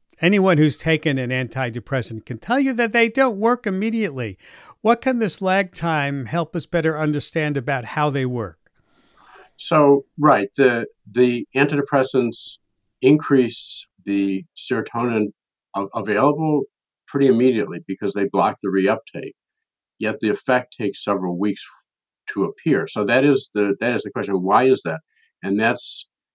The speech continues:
Speaker 2: led to a lot of complexity. There's, there's there are some immediate effects of the,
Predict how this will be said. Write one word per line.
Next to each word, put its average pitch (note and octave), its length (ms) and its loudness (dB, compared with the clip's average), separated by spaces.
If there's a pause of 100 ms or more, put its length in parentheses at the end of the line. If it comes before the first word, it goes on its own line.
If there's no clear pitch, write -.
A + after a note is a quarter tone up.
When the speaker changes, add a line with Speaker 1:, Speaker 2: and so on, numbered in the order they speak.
(360)
Speaker 2:
led A#2 360 -2 (100)
to A2 160 0
a G#2 80 2
lot G#2 260 4
of G#2+ 120 -6 (100)
complexity. F#2 680 -4 (200)
There's, F#2 540 -6 (100)
there's F#2 500 -6 (220)
there - 180 -4
are B2 180 4
some C3 200 4
immediate A#2+ 340 0
effects A2 380 -4
of A2 80 -4
the, G2+ 100 -2